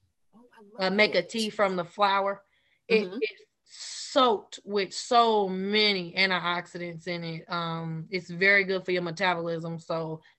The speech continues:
Speaker 2: you wanna talk about, uh, weight loss tea, dandelion would be a great one for that.
Speaker 1: Mm-hmm.
Speaker 2: Um, <clears throat> it helps
Speaker 1: And I
Speaker 2: in
Speaker 1: have used that before, dandelion root tea.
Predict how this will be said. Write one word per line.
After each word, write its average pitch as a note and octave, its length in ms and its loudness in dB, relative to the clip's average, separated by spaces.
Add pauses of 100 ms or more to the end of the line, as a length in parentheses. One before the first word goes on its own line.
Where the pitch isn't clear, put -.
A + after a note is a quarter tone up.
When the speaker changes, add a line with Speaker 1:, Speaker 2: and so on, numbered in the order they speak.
Speaker 2:
you F#3+ 160 -4
wanna E3 400 -4 (340)
talk F3 200 -4
about, F3+ 320 2 (120)
uh, E3 180 -6 (100)
weight F3+ 260 -2
loss G3+ 440 2
tea, A3 400 -4 (260)
dandelion F3 840 -2
would E3+ 160 -6
be D#3+ 160 -6
a D#3 60 -8
great D#3+ 460 -6
one E3+ 220 -10
for E3+ 200 -8
that. D#3+ 300 -4
Speaker 1:
Mm-hmm. E3+ 120 -20 (460)
Speaker 2:
Um, F#3+ 420 0 (100)
<clears throat> C#4+ 580 -2
it - 140 2
helps A#3 240 4
Speaker 1:
And G3 80 8
I G3 60 8
Speaker 2:
in A3+ 80 2
Speaker 1:
have G#3 200 6
used G#3+ 220 4
that D3 160 4
before, C#3+ 420 2
dandelion E3+ 540 4
root D#3+ 200 2
tea. - 360 -6